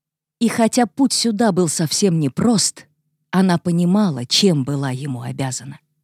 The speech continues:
На мгновение она замолчала в надежде, что ее улыбка могла сказать больше, чем тысяча слов.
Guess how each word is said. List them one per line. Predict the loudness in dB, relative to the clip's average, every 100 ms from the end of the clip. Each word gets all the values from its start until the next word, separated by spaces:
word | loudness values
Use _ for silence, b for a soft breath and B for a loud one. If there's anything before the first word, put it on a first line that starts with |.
| _ _ _ _ _ _ _ B B B B
На | 4
мгновение | 4 4 2 2 2 2 2
она | 0 0
замолчала | 0 0 -2 -2 -4 -2 -4
в | -4
надежде, | -4 -2 -2 -2 -2 -4 -6 b b b
что | -12 -2 0
ее | 0 -2 0
улыбка | -2 -2 -2 -4 -4 -6
могла | -4 -2 -2
сказать | -2 -2 -4 -2 -4
больше, | -2 -2 -2 -2 -6
чем | -6 -8
тысяча | -6 -4 -4 -4 -6
слов. | -6 -8 -10 -12